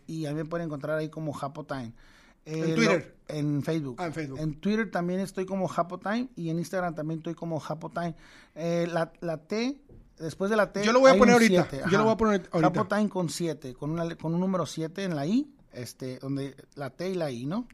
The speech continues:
Speaker 2: Ok.
Speaker 1: Este, pues así me pueden encontrar y pueden seguirme. Este, como yo siempre hago, mis pics se suben antes de tiempo, si
Speaker 2: Ajá.
Speaker 1: no, ni los muestro.
Speaker 2: La verdad que, este, denle una oportunidad.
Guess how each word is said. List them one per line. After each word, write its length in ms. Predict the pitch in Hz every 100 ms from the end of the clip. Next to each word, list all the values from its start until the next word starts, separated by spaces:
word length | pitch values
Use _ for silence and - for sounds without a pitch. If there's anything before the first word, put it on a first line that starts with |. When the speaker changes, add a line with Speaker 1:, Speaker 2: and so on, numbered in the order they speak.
| -
Speaker 2:
Ok. 160 | 147 151 156 180 - - -
Speaker 1:
Este, 520 | 135 123 - 135 120 101 131
pues 140 | 147
así 160 | 139 156
me 100 | 170
pueden 240 | 165 175
encontrar 440 | 143 139 196 233 254
y 60 |
pueden 260 | 180 175 170
seguirme. 500 | 160 180 220 226 226
Este, 320 | - 139 - 135
como 200 | 139 151
yo 80 |
siempre 280 | 160 190 190
hago, 260 | 185 190 185 - - -
mis 280 | 170 170 131 - -
pics 320 | 254 - - _ - - -
se 120 | 147
suben 200 | 135 185
antes 180 | 202 196
de 60 | 175
tiempo, 440 | 170 226 220 269 -
si 60 | 170
Speaker 2:
Ajá. 120 | 165
Speaker 1:
no, 100 | 170
ni 100 | 185
los 120 | 170
muestro. 380 | 143 123 - -
Speaker 2:
La 120 | 214
verdad 300 | 196 190 208
que, 640 | - 254 247 233 202 165 160
este, 520 | 175 170 - 170 160
denle 180 | 165 214
una 100 | 233
oportunidad. 800 | 233 214 190 180 185 214 262 262